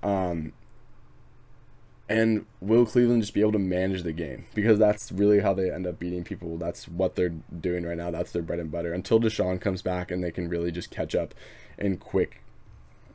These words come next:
you know, quick bunches, I guess. They can, they can't really do that right now. They can't really score quickly. Um, they want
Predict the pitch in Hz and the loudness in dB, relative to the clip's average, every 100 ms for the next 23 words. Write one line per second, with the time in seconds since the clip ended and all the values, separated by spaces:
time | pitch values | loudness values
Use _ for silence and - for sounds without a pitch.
0 | - 104 87 67 - - 185 - - - | -2 2 2 0 -8 -14 -20 -20 -20 -20
1 | - - - - - - - - 135 117 | -20 -20 -20 -20 -20 -20 -16 4 4 4
2 | 104 104 110 104 101 104 98 101 90 95 | 2 4 2 4 4 4 2 0 -2 2
3 | - 113 110 110 - 98 92 67 67 67 | 2 2 2 0 0 -2 -2 -2 -6 -8
4 | 82 110 104 107 - - 95 92 - 85 | -4 -4 0 0 -2 -2 -2 -2 -2 -6
5 | - 85 85 - - - 98 90 85 78 | -4 -4 -6 -12 -16 -6 -2 -2 -2 -2
6 | 101 98 98 107 104 | -2 0 2 2 0